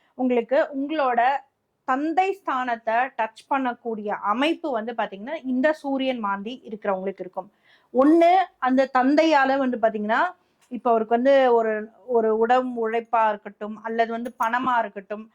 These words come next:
இந்த ஜாதகருக்கு வந்து பாத்தீங்கன்னா, இ-, இவங்க தந்தை மூலயமா எந்த ஒரு அனுகிரகமும் கிடைக்கக்கூடிய அ-, அமைப்பு வந்து இருக்காது. இந்த தந்தைய வந்து சின்ன வயசுல வந்து இழக்கக்கூடியவங்களும் வந்து பாத்தீங்கன்னா, இந்த சூரியன் மாந்தி தன்மை தான். And வந்து பாத்தீங்கன்னா,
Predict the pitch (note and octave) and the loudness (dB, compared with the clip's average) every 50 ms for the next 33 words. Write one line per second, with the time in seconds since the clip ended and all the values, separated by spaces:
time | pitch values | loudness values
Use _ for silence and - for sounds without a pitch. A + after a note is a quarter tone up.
0 | _ _ _ _ - - - C4+ D4 D#4+ E4+ D4+ F#4+ F#4+ C#4 C#4 D4+ C4+ C#4 E4 | _ _ _ _ -20 -14 -8 -4 -2 -2 0 2 0 0 0 2 0 2 2 2
1 | C#4+ D#4+ C4+ D4 C#4 C4+ - - A#3 A3 A3 A#3 A3 G#3+ G#3 G#3+ G#3 C4 F4 F#4+ | 0 -2 -2 -2 -4 -4 -4 -4 -4 -4 -4 -2 -4 -4 -4 -4 -6 -10 -8 -8
2 | E4+ D4 C4+ C4+ C4 C4 B3+ B3+ C4 C4 B3 - D4 C#4 C#4+ D4 D#4+ E4 D#4 C#4 | -6 -6 -6 -6 -6 -6 -4 -2 -2 -2 0 0 -2 -2 0 -2 -2 -2 0 -2
3 | C4+ B3+ A#3+ A3 G#3+ A#3 C#4+ E4 E4 C#4 B3+ B3+ C#4 D#4 E4 F#4 F#4 E4+ D#4 C#4+ | -6 -4 -4 -4 -4 -4 -4 -6 -4 -4 -4 -2 -2 0 2 2 2 2 2 2
4 | B3 A#3 G#3+ A3 B3 C4 A3 C4 B3 A#3 A#3+ A#3+ A3+ A#3 C#4 F4+ G#4+ _ _ _ | 0 0 0 -2 -8 -6 -4 -2 -2 -2 -4 -6 -8 -8 -10 -10 -12 _ _ _
5 | C4 A#3 A#3+ A#3 - C#4 C4+ _ A#3+ A#3+ A3+ A3+ B3+ C4+ A#3+ A3 G#3 G#3+ G#3+ _ | -8 -8 -8 -8 -8 -12 -12 _ -4 0 2 2 2 2 0 -4 -6 -10 -12 _
6 | - A3 A3+ B3 C4 B3+ _ D4 D4 B3 G#3+ G#3+ A#3 B3 A#3+ - - _ - G3+ | -8 -8 -4 -4 -6 -8 _ -12 -10 -8 -8 -6 -6 -6 -6 -6 -8 _ -6 -6
7 | F#3+ F#3 F#3 - - _ _ _ _ _ _ - C4+ B3+ C4+ C4 - D4 D4 E4 | -4 -4 -6 -10 -10 _ _ _ _ _ _ -2 0 0 0 2 2 2 2 2
8 | F#4 F#4+ G#4+ G#4+ G4+ F4+ D4+ C4+ C4 C4 D4 E4+ F4 - - - E4+ E4+ F4+ F4+ | 2 2 2 2 4 2 2 2 0 0 0 -2 -2 -4 -4 -4 -2 2 4 4
9 | F4 E4 D4 D4+ D#4+ B3 C#4+ C4 A#3+ A#3+ C4 C#4+ C4 A#3+ A#3+ C4 C#4 - D#4 C4+ | 4 4 4 2 -2 -4 -4 -4 -4 -2 -2 -2 -2 0 -2 -2 -4 -6 -10 -10
10 | - C4 A#3+ A#3+ A3+ G#3+ G#3 G#3 G#3+ B3 C4+ C4+ A#3+ A3 A3 G3+ G3+ G3 G3 G3 | -8 -10 -6 -6 -6 -6 -6 -8 -8 -6 -6 -6 -6 -6 -6 -6 -6 -6 -6 -8
11 | G#3 A#3 D4 G4+ A4+ - _ _ _ _ _ C#4 C#4 C4+ F4 F#4+ F#4 - - D#4+ | -4 -2 0 0 0 -2 _ _ _ _ _ 0 2 4 4 2 2 2 4 4
12 | D#4+ D#4+ D#4 D4+ D4+ D#4 D4 C4 A3+ G#3+ G#3+ A3 A3 B3 A#3+ - A3+ G#3 G#3 G#3 | 4 4 4 2 -2 -2 -2 0 0 0 0 -2 -4 -8 -4 -4 -4 -4 -4 -6
13 | G3+ F#3+ F#3 F#3 F3+ D3 - _ _ _ _ _ _ _ - C4 D4+ D4+ D4+ D4+ | -8 -10 -8 -8 -8 -8 -8 _ _ _ _ _ _ _ -2 0 2 2 2 2
14 | D#4 F4 - D#4 C#4+ C#4+ C4+ B3 A3+ A3 G#3 | 0 2 2 2 0 2 0 -4 -4 -2 -2